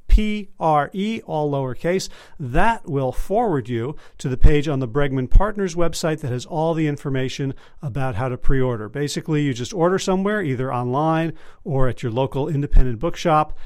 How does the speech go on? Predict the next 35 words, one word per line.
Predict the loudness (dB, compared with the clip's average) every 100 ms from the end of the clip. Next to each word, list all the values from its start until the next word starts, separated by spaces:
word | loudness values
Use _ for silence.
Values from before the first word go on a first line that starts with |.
| -12 -10
and | -4 -2 0 0 -2 -2
you | -4 -6
send | -4 -4 -2
us | -4
the | -6
receipt | -6 -4 -4 -4
via | -4 -4
email, | -2 -2 0 2 0 -2
and | -4 -4
then | -2 -2
you |
get | -4 -6 -8 -10 -18 -8
your | -6
bonuses. | -2 -2 -2 -4 -10 -14 -16 -20 -18
So | -8 -2 -2 -2
I'm | -4 -2
really | 0 2 2
hoping | -2 0 0 4 4 4
that | 0
you | -2 0
will | 0 0
help | -2 -4 -2
me | -2
make | -2 -4
this | -6 -8
book, | -6 -8 -10 -16 -16 -14 -10
make | -8 -6
this | -8
book, | -6 -8 -10 -6
make | -6 0
this | -2 2
book | 2 2 0 -6 -6 -4
a |
big | -2 0 -2
success. | -2 -8 -6 -2 -2 -2 -4